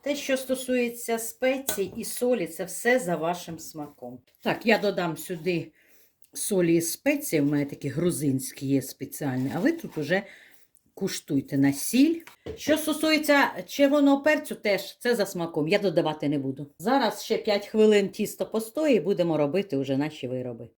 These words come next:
Відкриваємо нашу, дивіться, як поклала тісто, так воно є. Трішки ось прихватилося.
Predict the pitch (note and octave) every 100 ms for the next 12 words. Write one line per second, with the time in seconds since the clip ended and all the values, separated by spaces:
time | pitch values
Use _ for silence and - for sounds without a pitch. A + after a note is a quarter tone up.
0 | _ F#3+ A3 D4 - G#3+ F#3+ E3+ D3 D3
1 | D#3 D#3 C#3+ C#3 D3+ C#3 - - E3 F3+
2 | D#3+ - D#3 _ _ - - _ F#3 G#3
3 | - G3 - A3+ C#4+ D4+ D#4 D4+ - _
4 | _ _ C#4 C#4+ - C#4 C#4 A#3 - E3+
5 | F3 F3 D3 C3+ C3 _ _ _ _ _
6 | _ _ E3+ - C#3 - - - A#2+ A2+
7 | B2 A#2 -